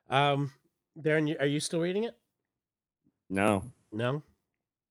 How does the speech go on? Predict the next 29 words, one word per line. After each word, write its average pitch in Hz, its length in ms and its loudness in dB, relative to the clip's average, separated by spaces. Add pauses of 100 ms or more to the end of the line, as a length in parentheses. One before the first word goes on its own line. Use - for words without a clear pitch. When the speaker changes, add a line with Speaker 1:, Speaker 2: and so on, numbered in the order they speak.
(260)
Speaker 2:
Mm-mm. 101 280 -6 (180)
Speaker 1:
Yeah. 104 180 -8 (200)
So, 110 340 -4
uh, 123 540 -2
I, 123 100 0
I 120 140 0 (880)
fell 120 160 -2
out 107 180 -6
pretty 107 180 -6
much 104 220 -6
in 101 120 -6
the 98 100 -8
first - 340 -12
three 95 180 -10
issues. 90 460 -12 (640)
Um, 87 600 -12 (840)
Speaker 2:
I 117 80 6
like 131 240 6
Catwoman 135 520 6
as 110 180 6
that 104 260 6
anti-, 107 420 6 (120)
I 123 80 6
liked 156 480 4 (640)
the, 117 240 8
uh, 104 420 8 (1300)
the 113 100 6
nineties 110 420 6
Catwoman, 131 600 4